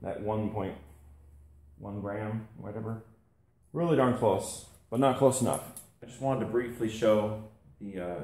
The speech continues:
the little jig I made for grinding the magnets, like I showed back in the video, uh, of the lathe, with me grinding them. Uh, this is my first attempt.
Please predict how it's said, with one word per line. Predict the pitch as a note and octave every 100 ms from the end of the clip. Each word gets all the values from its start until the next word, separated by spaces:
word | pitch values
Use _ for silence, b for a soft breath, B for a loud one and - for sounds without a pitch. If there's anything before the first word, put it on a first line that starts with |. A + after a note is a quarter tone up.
| - -
the |
little | G#2 A2 F#2+
jig | G#2 G2+
I | G2
made | F#2+ F#2 F2+
for | - F#2+ E2+ - -
grinding | G#2 G2 G2+ F#2+
the | F2
magnets, | F2 F#2 F#2+ F#2+ - - - - _ _ _ -
like | F2 -
I |
showed | - F#2+ F2
back | F2 E2+
in | E2
the |
video, | D#2+ F2+ F2+ E2+ E2+ - _ _ - -
uh, | C#2 - - -
of | -
the |
lathe, | E2+ F#2 F#2 F#2 - - _ _ -
with | -
me | -
grinding | F#3 E3+ F#3+
them. | G#3 G#3 - - _ _ _ _ _ _ _ -
Uh, | G2+
this | A#2+ C3
is | A2+
my | G#2 -
first | B2 A2+ A2
attempt. | A#2+ A#2 A#2